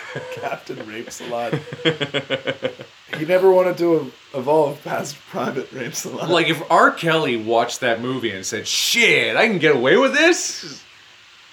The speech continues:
Speaker 1: Like, thanks, Michael Bay. You helped a whole lot of people justify.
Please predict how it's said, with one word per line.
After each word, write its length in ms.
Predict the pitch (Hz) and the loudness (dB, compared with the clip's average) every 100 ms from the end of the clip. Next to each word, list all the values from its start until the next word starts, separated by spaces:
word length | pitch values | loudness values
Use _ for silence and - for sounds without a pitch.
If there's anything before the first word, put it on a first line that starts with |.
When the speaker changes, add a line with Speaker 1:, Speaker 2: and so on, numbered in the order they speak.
| - - - - - - - | -20 -20 -20 -20 -20 -20 -16
Speaker 1:
Like, 100 | 113 | -14
thanks, 420 | - 185 165 - | -2 2 4 2
Michael 240 | 135 123 104 | -2 -2 -2
Bay. 220 | 95 101 | 0 0
You 140 | 107 104 | 0 -2
helped 300 | 127 156 139 | 0 2 0
a 60 | |
whole 320 | 110 143 160 143 | -2 4 4 6
lot 140 | 131 | 4
of 80 | 123 | 2
people 260 | 131 104 | -4 -6
justify. 760 | 95 127 123 123 107 98 87 87 | -4 0 0 -2 -6 -2 -2 -2